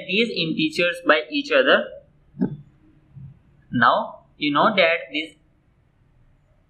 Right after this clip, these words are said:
if we have two minus sign, then if we multiply these two minus, we have positive sign.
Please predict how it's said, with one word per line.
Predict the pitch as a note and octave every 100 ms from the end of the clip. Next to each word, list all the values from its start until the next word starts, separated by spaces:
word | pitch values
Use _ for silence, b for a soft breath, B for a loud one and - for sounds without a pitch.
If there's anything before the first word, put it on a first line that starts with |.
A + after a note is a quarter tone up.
| D#4 - _ _ -
if | G3 G3+
we | B3 F#3
have | - D#3 D#3 -
two | F#3 F#3+
minus | F3 D3+ G#3 A#3+
sign, | - C3 B2 C#4+ _ _ -
then | D3 F#3
if | G#3 F#3+
we | G#3
multiply | E3+ D3 F#3+ F#3+ F3
these | E3 F3 F3+
two | F#3+
minus, | A#3 G3 C3 C#3 -
we | F3+ G#3 F#3
have | D3 D3+ -
positive | D3+ C#3+ D3+ F3
sign. | - C#3+